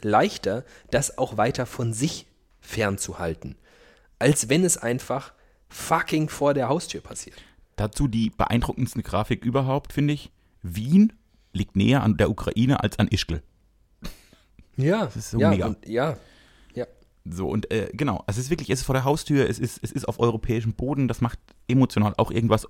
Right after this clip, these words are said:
Speaker 2: Es ist nicht, nicht rational, es ist wirklich emotional, macht das irgendwas. Äh, es ist ein Angriff auch auf Werte, und das finde ich jetzt auch ganz geil an den letzten Tagen. Guck mal, es wird doch eine relativ positive Folge im Chaos.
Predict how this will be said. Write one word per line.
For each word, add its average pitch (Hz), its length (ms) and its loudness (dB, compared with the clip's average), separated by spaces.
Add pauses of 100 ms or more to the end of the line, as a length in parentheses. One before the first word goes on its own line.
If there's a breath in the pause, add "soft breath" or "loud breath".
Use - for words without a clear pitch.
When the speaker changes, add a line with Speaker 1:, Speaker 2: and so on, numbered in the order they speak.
Speaker 2:
Es 110 100 -8
ist 165 120 -2
nicht, 165 300 0
nicht 131 240 -2
rational, 113 380 2
es 101 80 -6
ist 101 60 -2
wirklich 95 200 -4
emotional, 98 360 2
macht 98 160 0
das 80 100 -8
irgendwas. 82 320 -6 (640 loud breath)
Äh, 101 240 -2 (400)
es - 180 -10
ist - 160 -4
ein 131 140 0
Angriff 160 420 0
auch 131 200 0
auf 104 220 -2
Werte, 120 400 0 (500)
und 131 80 4
das 151 100 -2
finde 165 120 0
ich - 60 -2
jetzt - 120 0
auch 165 120 0
ganz 156 220 -2
geil 139 240 2
an 143 60 2
den 135 100 2
letzten 131 240 -2
Tagen. 117 380 -2 (420 soft breath)
Guck - 80 -10
mal, 147 80 0
es 110 60 0
wird 120 100 0
doch 156 60 2
eine 147 100 2
relativ 87 300 -2
positive 82 420 -2
Folge 85 240 -2
im 92 140 -2
Chaos. - 400 -6